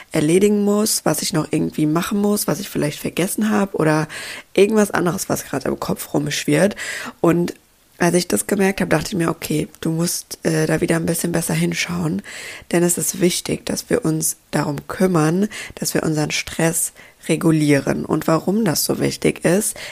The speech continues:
da möchte ich jetzt gerne nochmal drauf eingehen. Ich hab darin schon mal, darüber schon mal gesprochen in der letzten Folge über Stress, aber nochmal ganz kurz zusammengefasst, was passiert eigentlich in unserem Körper, wenn wir Stress empfinden?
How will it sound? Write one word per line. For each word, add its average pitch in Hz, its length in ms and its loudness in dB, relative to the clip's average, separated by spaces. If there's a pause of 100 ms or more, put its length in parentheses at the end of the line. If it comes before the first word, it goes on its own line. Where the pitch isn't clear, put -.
da 151 100 -2
möchte 156 260 0
ich - 60 -2
jetzt 147 180 -2
gerne 151 220 2
nochmal 151 280 -2
drauf - 340 -2
eingehen. 147 440 0
Ich - 180 -4
hab 170 160 -4
darin 160 520 2
schon 156 220 -2
mal, 151 160 0
darüber 160 280 2
schon 160 140 -2
mal 151 80 0
gesprochen 185 400 0
in - 120 0
der 156 80 2
letzten 160 360 0
Folge 208 500 2 (320)
über 156 240 4
Stress, - 600 -2 (380)
aber 135 340 0
nochmal 202 340 2
ganz 175 260 0
kurz - 220 -2
zusammengefasst, 147 760 -2
was 175 220 0
passiert 190 580 0
eigentlich 160 300 -2
in - 80 -4
unserem 143 360 -4
Körper, 170 600 0 (300)
wenn 170 220 4
wir 180 240 4 (100)
Stress - 440 -6
empfinden? - 680 -8